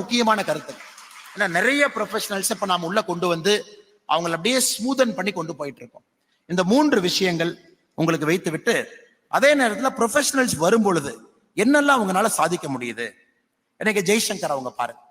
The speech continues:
இதை பெரிய தரவு ப்ரொஃபஷனல், முழு சர்வீஸ், இந்தியன் ஃபாரின் சர்வீஸ், ஃபாரின் செக்ரட்டரி,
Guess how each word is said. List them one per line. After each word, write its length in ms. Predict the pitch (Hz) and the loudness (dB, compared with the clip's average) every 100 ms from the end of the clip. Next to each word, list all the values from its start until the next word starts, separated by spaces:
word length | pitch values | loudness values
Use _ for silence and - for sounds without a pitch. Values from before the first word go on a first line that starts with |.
| _ 247 | _ -4
இதை 100 | 285 226 | -2 -2
பெரிய 140 | 220 170 | 0 0
தரவு 180 | 185 180 | 0 0
ப்ரொஃபஷனல், 480 | 147 143 - - - _ _ _ _ _ _ _ - | -4 -4 -8 -10 -18 _ _ _ _ _ _ _ 0
முழு 160 | 196 220 - | 2 4 4
சர்வீஸ், 360 | 185 196 202 - - - - - _ _ _ _ 165 | 2 2 0 -2 -8 -14 -20 -20 _ _ _ _ -6
இந்தியன் 220 | 180 175 | -4 -2
ஃபாரின் 240 | 147 143 135 | -2 -2 -4
சர்வீஸ், 300 | 131 131 - - - - _ _ _ _ _ _ _ _ _ | -8 -6 -8 -8 -12 -20 _ _ _ _ _ _ _ _ _
ஃபாரின் 300 | 156 180 185 - | 0 0 0 -2
செக்ரட்டரி, 460 | 147 147 120 139 | -4 -6 -8 -12